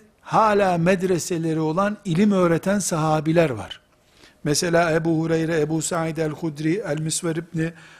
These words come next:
Mahreme, Musab İbni Abdurrahman İbni Avf, Ebu Şureyh, Abdullah İbni Ömer, Cabir bin Abdullah, Abdullah İbni Haris, Abdullah İbni Abbas, Ukbe bin Amir, Abdullah İbni Amr İbni Al-As, Fudale İbni Ubeyd,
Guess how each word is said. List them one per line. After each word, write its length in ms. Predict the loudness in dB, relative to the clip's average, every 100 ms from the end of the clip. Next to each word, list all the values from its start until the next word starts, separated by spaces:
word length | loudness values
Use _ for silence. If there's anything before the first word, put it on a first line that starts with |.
| 0
Mahreme, 640 | 0 2 2 2 4 0 -4 -20 -20 -12 -2
Musab 380 | 0 2 2 0
İbni 200 | 0 0
Abdurrahman 600 | 0 0 0 2 0 0
İbni 200 | -2 -2
Avf, 280 | -2 -2 -2
Ebu 280 | 0 -2
Şureyh, 400 | -2 -2 0 -2 -4 -12 _ _ _
Abdullah 540 | -2 0 0 2 2 0
İbni 320 | -2 0 2
Ömer, 240 | 2 0 -2 -4
Cabir 420 | 2 2 2 -2
bin 60 | -2
Abdullah, 520 | -2 -2 -2 0 0
Abdullah 400 | -2 -2 -2 -2
İbni 200 | -4 -6
Haris, 400 | -4 -2 -2 -4
Abdullah 500 | -8 -6 -4 -2 -2
İbni 200 | -4 -4
Abbas, 520 | -4 -2 0 0 -4 -16 -6
Ukbe 360 | -4 -2 -2 -2
bin 120 | -2
Amir, 360 | 0 0 -2 -4
Abdullah 520 | -4 -4 -4 -2 -2
İbni 180 | -4 -2
Amr 240 | -2 -2
İbni 260 | -4 -2 0
Al-As, 280 | 0 0 -8 -20 -12
Fudale 540 | -4 2 4 4 2
İbni 220 | -2 -4 -2
Ubeyd, 400 | 2 2 2